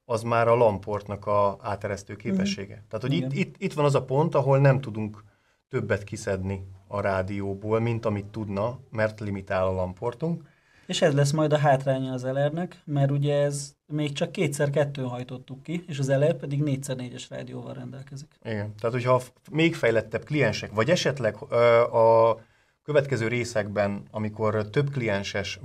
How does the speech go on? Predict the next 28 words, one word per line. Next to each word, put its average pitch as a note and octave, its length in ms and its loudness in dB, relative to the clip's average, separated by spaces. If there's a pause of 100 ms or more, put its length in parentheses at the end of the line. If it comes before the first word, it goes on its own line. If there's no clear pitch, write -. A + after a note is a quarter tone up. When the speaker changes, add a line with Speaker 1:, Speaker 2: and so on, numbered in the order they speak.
Speaker 1:
vagy, G#2+ 320 2
ö, G#2 260 0 (140)
Mumaimo A2+ 600 4
tesztet G#2 360 -4
végzünk, A#2 560 -2
ott A#2+ 240 -6
ez A#2 120 -6 (180)
komolyabb G#2 340 -2
limitáló G2 540 -2
tényező F#2+ 480 -6
lesz, F#2+ 200 -8
mint, G2+ 440 -10
mint G#2+ 240 -6
most G#2+ 300 -4
még G#2 180 -6
csak G#2 180 -12
egy G2 160 -12
kliensnél. F2+ 640 -16 (120)
Speaker 2:
Bizony. D#3+ 340 -10 (1040)
Speaker 1:
De A3+ 100 2
ettől A#3+ 200 2
függetlenül E3 640 4 (340)
ötszáz C#3+ 380 4
megát C3+ 320 6
mérni C3+ 260 2
az A2+ 100 0
egyes C#3 320 0
pontban, D3+ 640 2